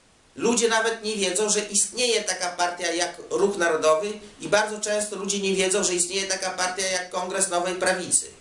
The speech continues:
To tylko ci, którzy często siedzą w internecie, o tym wiedzą. Natomiast media tradycyjne, telewizja, prasa i radio,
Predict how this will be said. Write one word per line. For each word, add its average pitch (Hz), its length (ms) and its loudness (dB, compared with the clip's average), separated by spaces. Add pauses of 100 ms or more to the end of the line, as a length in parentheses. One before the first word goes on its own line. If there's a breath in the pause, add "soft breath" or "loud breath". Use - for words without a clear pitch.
(500)
To - 60 -16
tylko 208 360 0
ci, 208 200 -2
którzy 185 300 -2
często 208 340 0
siedzą 190 300 -2
w 175 60 -4
internecie, 175 500 0
o - 60 -8
tym - 120 -10
wiedzą. 113 400 0 (340 loud breath)
Natomiast 214 480 0
media 202 320 0
tradycyjne, 196 760 -2 (680 loud breath)
telewizja, 196 720 0 (320)
prasa 185 440 -2
i 175 240 -8 (100)
radio, 180 540 0